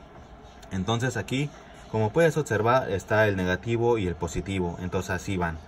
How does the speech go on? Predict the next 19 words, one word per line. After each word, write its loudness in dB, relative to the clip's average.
el -2
negativo 0
y 4
el 0
positivo. -2
Aquí -6
te -4
da 4
la 4
dirección 0
donde -2
los -6
tienes -6
que -8
conectar. -2
Entonces -6
mira, -2
por -4
ejemplo, -2